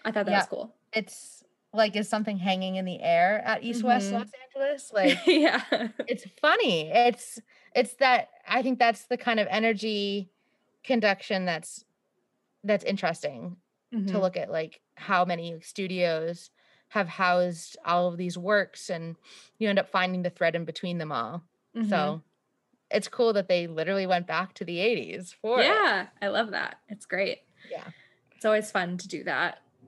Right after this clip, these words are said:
Speaker 1: I'm sure. And I, I mean, with them having a younger, a younger fan base, that's a little bit of a risk there.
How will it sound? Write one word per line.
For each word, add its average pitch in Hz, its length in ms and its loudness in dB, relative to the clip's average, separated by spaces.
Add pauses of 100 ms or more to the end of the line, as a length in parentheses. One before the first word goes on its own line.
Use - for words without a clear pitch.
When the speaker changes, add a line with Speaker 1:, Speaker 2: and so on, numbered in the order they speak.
(240)
Speaker 1:
I'm 214 120 -4
sure. 180 640 0 (100)
And 214 120 0
I, 208 160 0
I - 40 -2
mean, 202 280 -4
with 196 220 -4
them 190 180 -2
having 180 380 -4
a 180 60 -4
younger, 180 720 -4 (640)
a 220 60 0
younger 180 320 -2
fan 180 240 -6
base, 175 600 -8 (140)
that's 202 180 -4
a 196 40 -4
little 180 180 -4
bit 180 200 -6
of 190 120 -2
a 220 80 0
risk - 420 -2
there. 180 320 -2